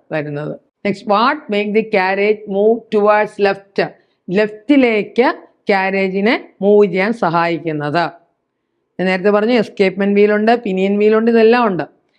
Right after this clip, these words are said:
ഈ മൂവ് ചെയ്യാൻ സഹായിക്കുന്നത് എന്താണ്? The force of the mainspring, tension of the keyboard, tension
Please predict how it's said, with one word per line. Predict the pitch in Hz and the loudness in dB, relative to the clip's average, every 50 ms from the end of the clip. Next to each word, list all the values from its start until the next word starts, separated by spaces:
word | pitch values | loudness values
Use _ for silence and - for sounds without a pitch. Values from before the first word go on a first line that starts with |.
| _ _ _ - | _ _ _ 0
ഈ | 196 | 2
മൂവ് | 220 214 214 226 269 311 | 4 4 4 4 6 6
ചെയ്യാൻ | 320 302 285 285 | 6 4 4 2
സഹായിക്കുന്നത് | 277 269 214 202 208 202 202 202 196 220 220 208 | 0 0 0 0 0 0 -2 -2 -4 -4 -2 -2
എന്താണ്? | 190 185 185 175 180 170 165 165 185 175 - - _ _ _ - | -2 -2 0 0 -2 -2 -2 -2 -2 -4 -4 -8 _ _ _ -4
The | 202 202 | -4 -2
force | - 220 214 233 254 262 254 - 262 240 | 0 2 2 4 2 2 0 0 0 0
of | 233 208 | 0 0
the | 208 233 226 | 0 -2 0
mainspring, | 214 208 196 196 202 196 196 - _ - 226 269 359 - - _ _ _ _ _ _ _ _ _ _ - | 0 0 0 0 0 -2 -4 -4 _ -2 0 0 -2 -4 -10 _ _ _ _ _ _ _ _ _ _ -2
tension | 247 240 254 277 285 285 - 277 269 262 | 0 0 0 0 0 0 0 0 2 0
of | 262 233 | 0 0
the | 220 240 | -2 -4
keyboard, | - - - 208 208 208 190 190 214 226 254 294 - - - _ _ _ _ _ _ - | -4 -4 -4 -4 -4 -2 0 2 2 4 2 0 -2 -6 -14 _ _ _ _ _ _ -2
tension | 233 240 247 262 262 - 254 | 0 0 0 -2 -2 -2 -2